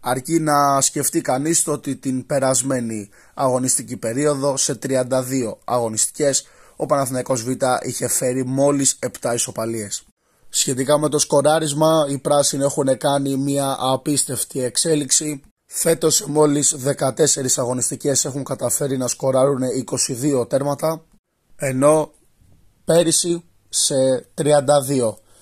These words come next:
αγωνιστικές είχαν σκοράρει μόλις τριάντα φορές.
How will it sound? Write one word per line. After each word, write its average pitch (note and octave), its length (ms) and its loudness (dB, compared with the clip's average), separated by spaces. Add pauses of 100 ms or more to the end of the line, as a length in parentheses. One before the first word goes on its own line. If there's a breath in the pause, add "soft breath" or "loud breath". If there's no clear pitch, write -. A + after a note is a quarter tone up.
(140 soft breath)
αγωνιστικές D3 880 2 (400 soft breath)
είχαν C#3+ 420 0
σκοράρει C3+ 500 2
μόλις B2+ 400 2
τριάντα A#2+ 400 -2
φορές. G#2+ 500 -8